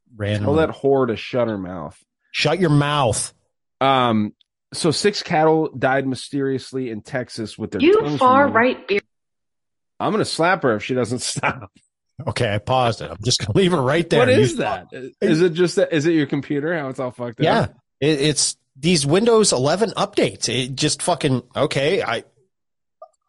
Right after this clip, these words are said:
Speaker 2: You need
Speaker 1: What?
Speaker 2: to do a virus scan on your computer.
Speaker 1: I, I have. I've, I've ran several virus checks. I, I have, I,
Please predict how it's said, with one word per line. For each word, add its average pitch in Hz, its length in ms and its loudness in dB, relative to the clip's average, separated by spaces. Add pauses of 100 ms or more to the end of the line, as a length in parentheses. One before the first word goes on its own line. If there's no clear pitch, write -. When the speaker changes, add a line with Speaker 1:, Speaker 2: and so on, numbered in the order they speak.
(140)
Speaker 2:
You 170 180 0
need 269 80 2
Speaker 1:
What? 220 140 4
Speaker 2:
to 233 60 -2
do 220 80 4
a 180 40 2
virus 160 380 2
scan 117 200 -6
on 110 100 -6
your 101 80 -10
computer. 101 380 -6
Speaker 1:
I, 127 240 -2
I 135 80 0
have. 110 460 -4 (120)
I've, 113 220 0
I've 110 400 -4
ran 113 380 0
several 143 400 2
virus 143 380 2
checks. 135 500 0 (840)
I, 113 180 0
I 110 180 -2
have, 107 480 -2 (260)
I, 104 140 -2